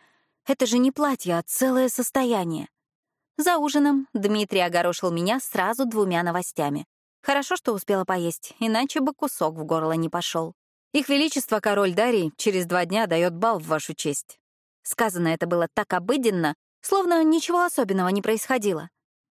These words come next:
«В мою честь? И часто Их Величество даёт балы в честь невест своих подданных?» —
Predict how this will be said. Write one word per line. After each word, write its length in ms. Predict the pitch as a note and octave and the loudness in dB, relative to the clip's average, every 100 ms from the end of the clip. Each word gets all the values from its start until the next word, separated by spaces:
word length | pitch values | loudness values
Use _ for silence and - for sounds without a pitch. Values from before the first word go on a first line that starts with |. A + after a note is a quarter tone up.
| _ _ | _ _
«В 120 | E3 E3+ | -4 0
мою 380 | F#3 F#3+ A3+ | 2 2 0
честь? 540 | A3 - A3+ A#3+ - - _ _ _ _ _ _ | 0 0 0 0 -6 -12 _ _ _ _ _ _
И 360 | - G3 F#3 F#3 | -2 2 2 -2
часто 440 | - G3+ G3+ - | -2 -2 -2 0
Их 200 | C#4 B3 | -2 0
Величество 500 | D4 C#4+ C4+ B3+ B3 | 0 0 0 -4 -2
даёт 320 | A3+ B3 B3 G#3+ | 0 2 2 2
балы 240 | A#3 A#3 | 0 0
в 80 | - | -2
честь 320 | - A#3 - | -2 -2 0
невест 400 | A#3+ A3 G#3+ - | 0 2 -2 -6
своих 340 | - G#3+ G#3+ | 0 0 0
подданных?» — 680 | - G#3 F3+ G#3 G3+ - - | -2 -2 0 0 0 -4 -14